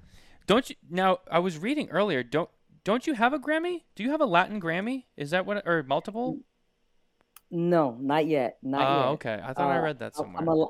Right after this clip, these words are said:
Speaker 2: a, I'm a Latin Grammy member, and I'm a member also of the Recording Academy.
Speaker 1: Uh,
Speaker 2: That's how
Speaker 1: that's
Speaker 2: you start. You become a member. That's how you go. But I think next year's looking really good for me, actually.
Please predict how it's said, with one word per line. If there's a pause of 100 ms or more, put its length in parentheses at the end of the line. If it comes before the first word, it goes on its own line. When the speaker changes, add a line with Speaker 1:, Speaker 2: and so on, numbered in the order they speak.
Speaker 2:
a, (340)
I'm
a
Latin
Grammy
member,
and
I'm
a
member
also
of
the
Recording
Academy. (200)
Speaker 1:
Uh,
Speaker 2:
That's
how
Speaker 1:
that's
Speaker 2:
you
start.
You
become
a
member. (220)
That's
how
you
go. (400)
But
I
think
next
year's
looking
really
good
for
me,
actually.